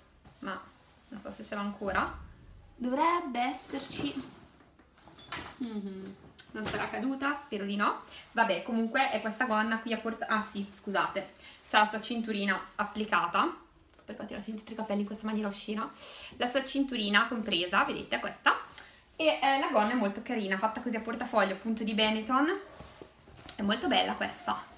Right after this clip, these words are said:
Anche questa mi ricorda un sacco Burberry, effetto così, quelli trench. Cioè, è proprio bella, elegante e casual allo stesso tempo.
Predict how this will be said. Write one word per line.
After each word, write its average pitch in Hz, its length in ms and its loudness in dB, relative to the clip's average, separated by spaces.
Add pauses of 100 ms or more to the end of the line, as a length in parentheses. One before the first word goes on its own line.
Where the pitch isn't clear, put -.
(920)
Anche 262 200 2
questa 254 300 -2
mi 269 80 -2
ricorda 262 320 4
un 262 80 -2
sacco 254 240 0
Burberry, 220 680 2
effetto 233 400 -2
così, 208 400 0
quelli 220 320 -2
trench. 196 440 0
Cioè, 214 440 -2
è 233 140 -2
proprio 226 260 -2
bella, 196 240 -2
elegante 208 580 0 (1120)
e 269 160 -2
casual 208 320 2
allo 220 160 2
stesso 214 300 -8
tempo. 196 500 0